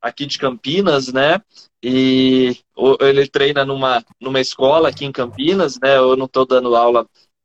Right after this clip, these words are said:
atualmente pra ele, né? Ele tá treinando lá com o pessoal da, da academia.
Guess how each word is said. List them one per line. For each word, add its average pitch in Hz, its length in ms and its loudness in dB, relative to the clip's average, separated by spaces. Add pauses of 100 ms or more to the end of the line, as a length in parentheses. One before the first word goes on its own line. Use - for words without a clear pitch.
(120)
atualmente 127 600 -2
pra 143 200 0
ele, 190 340 2
né? 156 180 -2
Ele 139 140 -6
tá 123 140 -4
treinando 127 440 -4
lá 127 160 0
com - 80 -20
o - 20 -20
pessoal 127 340 -2
da, 120 220 2
da 120 120 2
academia. 143 600 -2